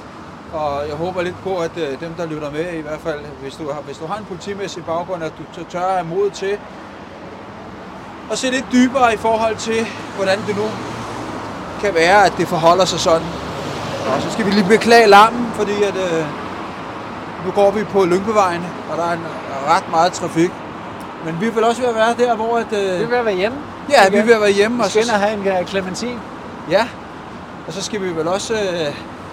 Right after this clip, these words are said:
Speaker 1: wrap, wrap it up, som man siger på engelsk.
Speaker 2: Det skal vi, det skal vi, ja.
Speaker 1: Vi er vel ved at være ved vejs ende
Speaker 2: Ja,
Speaker 1: i,
Speaker 2: men vi, øh, kan
Speaker 1: i
Speaker 2: jo
Speaker 1: for-, i
Speaker 2: wrap
Speaker 1: forhold
Speaker 2: up med
Speaker 1: til
Speaker 2: en cliffhanger i forhold til, at vi har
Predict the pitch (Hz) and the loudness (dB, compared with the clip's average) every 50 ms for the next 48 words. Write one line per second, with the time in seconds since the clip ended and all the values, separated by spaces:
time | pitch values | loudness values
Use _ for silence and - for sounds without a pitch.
0 | - - - - - - - - - - - - - - 151 151 170 170 185 170 | -14 -14 -14 -14 -14 -14 -14 -14 -14 -14 -14 -14 -12 -10 -4 0 2 2 0 0
1 | - 170 170 151 165 175 190 196 220 202 185 202 233 - - - 226 196 190 190 | -2 -6 -4 -2 2 2 0 2 0 0 2 0 0 -2 -4 -8 -6 -6 -6 -8
2 | 190 170 - 190 196 202 208 - - - - - 196 202 202 196 - - 143 139 | -8 -8 -4 -2 -2 -2 -2 -6 -12 -12 -6 -2 -2 -2 -2 -4 -6 -4 -2 -2
3 | 139 139 156 151 147 - - 143 - - 156 147 147 160 175 170 160 156 156 - | -2 -2 -4 -10 -10 -12 -14 -14 -12 -6 -4 -4 -4 -4 -6 -10 -12 -12 -14 -14
4 | - - - - - - - - 180 185 175 175 175 180 175 190 202 202 196 190 | -16 -16 -16 -16 -16 -16 -12 -6 -6 -4 -4 -2 -4 -4 -2 -2 -2 0 0 0
5 | 180 180 165 160 170 175 180 185 190 185 - 190 185 202 214 196 - 156 170 175 | 0 0 -2 -2 -2 0 0 0 0 -2 -4 -6 -6 -6 -8 -4 -2 0 0 0
6 | 165 160 165 170 170 180 185 175 170 170 160 156 151 151 151 147 143 139 - 165 | -2 -2 -6 -8 -8 -6 -4 -2 -2 0 0 0 0 0 -2 -4 -6 -6 -4 0
7 | 156 151 147 147 147 147 147 151 170 170 175 170 185 180 - - 196 185 180 160 | 0 0 0 0 -2 -4 -2 0 2 2 4 4 4 2 2 0 -4 -4 -2 -4
8 | 165 156 - - 175 185 185 190 196 190 185 180 180 175 160 - - 170 170 170 | -4 -8 -10 -8 -8 -8 -6 -4 -6 -6 -6 -6 -8 -8 -8 -6 -4 -4 -4 -4
9 | 165 180 185 165 147 151 151 151 156 151 147 143 143 139 135 131 | -6 -8 -8 -8 -8 -8 -8 -6 -4 -4 -4 -4 -4 -4 -6 -8